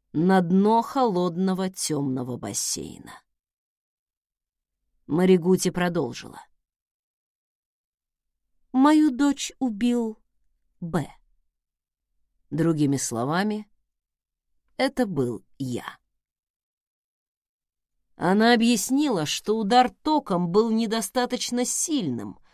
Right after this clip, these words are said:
чтобы убить кого-то. Девочка просто потеряла сознание.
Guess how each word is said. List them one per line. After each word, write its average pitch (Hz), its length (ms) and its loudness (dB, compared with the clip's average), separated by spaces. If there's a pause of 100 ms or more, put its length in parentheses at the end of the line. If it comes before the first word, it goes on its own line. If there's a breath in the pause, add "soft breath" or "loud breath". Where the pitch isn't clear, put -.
(240)
чтобы 190 420 0
убить 208 360 -2
кого-то. - 460 -12 (920)
Девочка 240 480 0
просто 240 580 0
потеряла 185 600 -4
сознание. - 760 -12